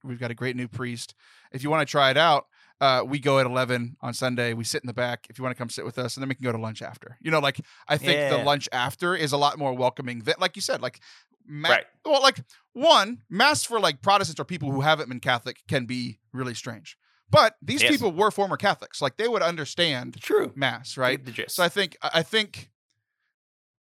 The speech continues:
Speaker 1: having the other options, I think actually makes that option more viable. Because if
Speaker 2: Mm-hmm.
Speaker 1: I would have just been like, "Come to my Catholic church, there's no <laughs> other option," you know, like,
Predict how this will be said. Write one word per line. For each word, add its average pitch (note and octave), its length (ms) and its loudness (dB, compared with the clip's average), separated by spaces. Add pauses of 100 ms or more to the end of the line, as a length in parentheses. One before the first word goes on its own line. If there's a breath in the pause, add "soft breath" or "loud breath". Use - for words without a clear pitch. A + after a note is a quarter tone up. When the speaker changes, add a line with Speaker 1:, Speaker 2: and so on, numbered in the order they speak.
(120)
Speaker 1:
having F#3 320 0
the D#3+ 100 0
other D3 200 -4
options, G3+ 520 -2
I D3 100 4
think - 280 -2
actually D#3+ 400 2
makes C#3 400 -4
that D3+ 200 0
option C#3 360 0
more B2+ 240 0
viable. C3 600 -2 (540)
Because F3 200 -2
if F3+ 60 -4
Speaker 2:
Mm-hmm. D#3+ 100 2
Speaker 1:
I E3 60 8
would F3+ 100 2
have D#3 60 -2
just A#3 200 -10
been D#3 140 -4
like, B2 260 -2
"Come G#3 200 4
to G3 60 -2
my F#3 180 8
Catholic E3+ 340 2
church, E3 280 0
there's C#3+ 200 2
no E3 160 4
<laughs> D#3+ 80 6
other E3+ 160 4
option," D#3+ 380 2 (120)
you A3 80 -2
know, G3 120 -2
like, G#3+ 180 2